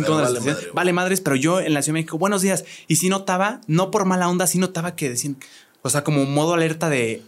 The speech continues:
Speaker 1: aquí puede pasar algo. Y me lo dijo un Uber y, y
Speaker 2: Ahí siento que es más miedo de lo que tiene la gente a que sea mamona o así.
Speaker 1: Exacto.
Speaker 2: Porque yo en la Ciudad de México cero se me hace mamona la gente. Hay otros,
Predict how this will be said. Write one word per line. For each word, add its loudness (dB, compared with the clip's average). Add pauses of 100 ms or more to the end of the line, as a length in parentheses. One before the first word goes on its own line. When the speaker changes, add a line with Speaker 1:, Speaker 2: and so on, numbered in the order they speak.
Speaker 1:
aquí -4
puede 0
pasar -2
algo. 0
Y 4
me 4
lo 4
dijo 0
un 4
Uber 2
y, 2
y 2
Speaker 2:
Ahí 2
siento -4
que -6
es -4
más 0
miedo 0
de 4
lo 2
que -2
tiene -4
la 0
gente 0
a -2
que -6
sea 0
mamona 0
o -2
así. 0
Speaker 1:
Exacto. 0
Speaker 2:
Porque 2
yo 2
en 0
la 0
Ciudad 0
de -2
México -4
cero 0
se -2
me -6
hace -4
mamona -2
la -6
gente. -6
Hay 0
otros, -6